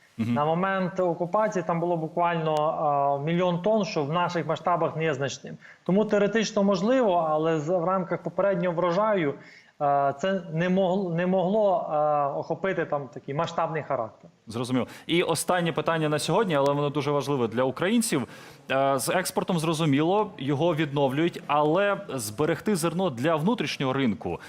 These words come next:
Speaker 1: чи вдасться? Тому що є і загроза знищення елеваторів, і щоб не вдалось-, не в-,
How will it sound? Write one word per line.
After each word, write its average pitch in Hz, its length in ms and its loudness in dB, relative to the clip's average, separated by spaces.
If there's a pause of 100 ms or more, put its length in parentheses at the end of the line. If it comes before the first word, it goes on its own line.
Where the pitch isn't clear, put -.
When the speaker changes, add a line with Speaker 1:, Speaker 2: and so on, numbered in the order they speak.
(140)
Speaker 1:
чи - 180 -2
вдасться? 143 560 0
Тому 143 260 -2
що - 180 -2
є 143 140 0
і 156 60 2
загроза 143 400 -2
знищення 135 520 -2
елеваторів, 165 560 2 (380)
і 143 180 0
щоб 139 200 -2
не 143 80 2
вдалось-, 160 460 0
не 143 160 4
в-, 143 80 -2